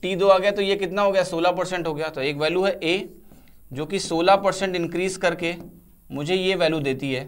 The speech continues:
तो मुझे बताना है कि इसकी वैल्यू क्या है, ए की।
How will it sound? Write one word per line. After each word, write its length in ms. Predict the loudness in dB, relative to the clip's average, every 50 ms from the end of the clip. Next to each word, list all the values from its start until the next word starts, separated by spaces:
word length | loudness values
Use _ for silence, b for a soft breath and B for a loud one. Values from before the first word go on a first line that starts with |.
| -12 -18 b b b b b b -14 -10
तो 60 | -8
मुझे 180 | -6 -6 -4 -2
बताना 300 | -2 0 0 0 0 0
है 80 | -2 -4
कि 80 | -4 -6
इसकी 360 | -8 -8 -8 -8 -8 -6 -4
वैल्यू 220 | -2 -2 -2 -4
क्या 160 | -6 -8 -12 -14
है, 100 | -14 -18 -20 -20 -20 -12 -10
ए 100 | -8 -8
की। 200 | -8 -12 -18